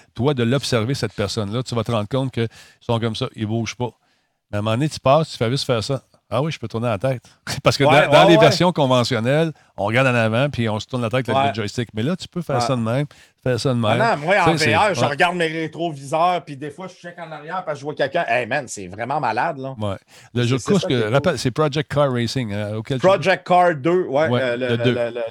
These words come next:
Speaker 2: le, le deux. Euh, puis, euh, sur Gamivo, là, il est, euh, il est douze piastres.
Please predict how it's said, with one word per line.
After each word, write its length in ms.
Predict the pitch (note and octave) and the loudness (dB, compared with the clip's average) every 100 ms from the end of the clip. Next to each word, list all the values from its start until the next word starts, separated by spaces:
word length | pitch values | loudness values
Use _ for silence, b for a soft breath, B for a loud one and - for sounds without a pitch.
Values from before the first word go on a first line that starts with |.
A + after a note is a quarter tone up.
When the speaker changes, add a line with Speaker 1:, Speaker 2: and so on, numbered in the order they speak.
| A2+ A2 | -8 -4
Speaker 2:
le, 60 | A#2+ | -2
le 60 | A#2 | -2
deux. 260 | C3+ E3 B B - | -2 -2 B B -2
Euh, 140 | A#2 A#2+ | 0 0
puis, 220 | - C#3 | -4 0
euh, 200 | D3 C#3 | 2 2
sur 260 | C3+ - C#3+ | 0 -4 -4
Gamivo, 800 | B2 D#3 G3 G3 F3+ C#3 F#3 A3 | -2 0 0 0 -2 0 0 0
là, 200 | F#3+ G3+ F3+ | -2 -4 -8
il 100 | B2+ | -4
est, 180 | C3+ C3 | 0 0
euh, 320 | B2+ B2 B2 - | 0 -2 -4 -6
il 100 | C3 | -4
est 100 | C3+ | -4
douze 320 | B2 F3+ D#3+ - | -2 -4 -4 -4
piastres. 520 | D3+ D3 C#3+ - | -4 -4 -4 -10